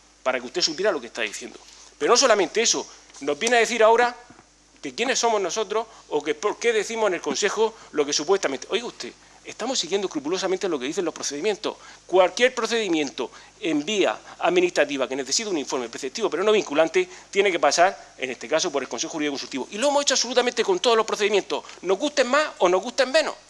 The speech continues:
absolutamente con todos. Y con este también. Y es lo que venimos a dar cuenta esta mañana aquí, ni más ni menos. Pero es que dice: "Oiga usted, es que ha recibido", y tampoco me ha contestado. Señora Belén Muñiz, repito, que la informen bien, que no nos cuesta,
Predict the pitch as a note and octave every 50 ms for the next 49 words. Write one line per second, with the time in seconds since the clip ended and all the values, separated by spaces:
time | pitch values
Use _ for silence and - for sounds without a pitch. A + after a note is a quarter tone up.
0 | - - - - - - - F3 - G#3+ B3 C#4+ A3+ A#3+ B3 B3+ B3 B3+ G#3 D3
1 | B2 A#2 C3+ B2 A2 - F3 D#3+ - D#3 F3 G#3+ - - C#4 C4 - _ - -
2 | - - A#3+ G#3+ - - - - - _ - - _ _ _ A3 B3 D4+ F4+ F4+
3 | D#4+ C4+ C4+ A3 A#3 B3+ B3+ B3 A#3+ A#3 A#3 - - B3 A#3+ - A3+ - A#3 G#3+
4 | A3 A3 A3 A3+ G#3+ A#3+ C#4 G3 C3 - - - - - - - D#3 F3+ A3+ B3+
5 | A#3+ A3 F#3+ D#3+ D3+ C#3 B2 A2 - - - - - - - - F#3 A#3+ A#3+ A#3+
6 | G#3+ D#3+ D#3+ C#3+ - - - - - - G#3+ A3+ G#3+ - C4 G#3+ D3 - - -
7 | A3+ A#3 A#3 A3+ G#3+ A#3+ A#3+ A#3+ A#3 G3 - - - - - - _ _ - -
8 | - D3+ C#3 - A3+ G#3+ A3+ - - E3+ D3+ - A#2 - - D#3 F3 E3 - -
9 | - B2 - - - - - - - - - _ _ _ - - - _ _ -
10 | - A#2+ B2+ C3 C3 C3 B2+ B2+ B2 A#2 A2+ A#2+ C#3 E3+ F3 - - - - -
11 | - - A2 A2 - C#3+ D3 C#3+ A#2 F2 - - _ _ _ - - - - D3
12 | C3 B2+ A#2 C#3+ D#3 F#3+ F#3+ - C4 B3+ G#3 - - - - _ _ _ - -
13 | C#3+ C#3+ E3+ F#3+ G#3+ G#3+ G#3+ G#3 A3 G3+ - A3 G#3+ G#3 G3 F3+